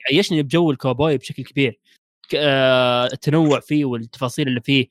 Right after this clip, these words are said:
آه، العالم نفسه، كيف المناطق نفس من مدينة لمدينة تختلف. آه، سالفة الأسلحة وتنوعها والتفاصيل اللي فيها.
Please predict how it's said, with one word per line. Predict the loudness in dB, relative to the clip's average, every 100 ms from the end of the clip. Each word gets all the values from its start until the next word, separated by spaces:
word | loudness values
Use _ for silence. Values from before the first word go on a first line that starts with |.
| -8 -20 _ -2
آه، | 2 6 6 6 4
العالم | 4 6 6 4
نفسه، | 2 0
كيف | -2 0
المناطق | 2 2 2 -2
نفس | -10 -10 -10
من | -8 -6 -4
مدينة | 0 0
لمدينة | 0 0 -2
تختلف. | -4 -10 -10 -12 _ _ _ _ _
آه، | 0 2 4 4 2 0
سالفة | 0 4 4 4 2
الأسلحة | 2 4 2 2 0 -2 -2 0
وتنوعها | 0 2 2 4 2 2 4
والتفاصيل | 4 2 0 -4 -4 -2 0
اللي | 0
فيها. | 0 -2 -2